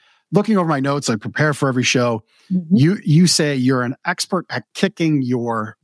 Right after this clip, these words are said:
Speaker 1: B U T S.
Speaker 2: <laughs> Yep.
Speaker 1: And so
Speaker 2: Your
Speaker 1: what's that stand for?
Speaker 2: Your butts, your, your butts, but I do this, but I can't because of this and that excuse. I'd love to have that, but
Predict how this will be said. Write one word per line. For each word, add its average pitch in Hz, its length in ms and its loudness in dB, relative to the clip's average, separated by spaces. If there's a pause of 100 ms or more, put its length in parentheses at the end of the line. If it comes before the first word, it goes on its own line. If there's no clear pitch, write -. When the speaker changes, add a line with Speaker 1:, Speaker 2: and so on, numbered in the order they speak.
(120)
Speaker 1:
B 180 160 2
U 180 460 2
T 151 420 0
S. - 460 -4 (140)
Speaker 2:
<laughs> - 160 -8 (680)
Yep. 190 220 2 (480)
Speaker 1:
And - 180 -2
so 127 120 0
Speaker 2:
Your 185 100 4
Speaker 1:
what's 180 80 0
that 165 160 -4
stand 107 320 -4
for? - 280 -18 (420)
Speaker 2:
Your 262 160 2
butts, - 480 -4
your, 220 280 2
your 226 240 2
butts, 247 560 -2
but 196 220 -2
I 226 140 -2
do 220 240 2
this, 233 240 0
but 220 320 -2
I 190 100 -2
can't 220 380 -2
because 208 280 2
of 185 140 2
this 202 200 2
and 196 100 4
that 190 120 0
excuse. 208 520 0 (360)
I'd 180 440 -2
love 226 340 2
to 247 100 2
have 190 260 0
that, 175 280 -2
but 170 320 0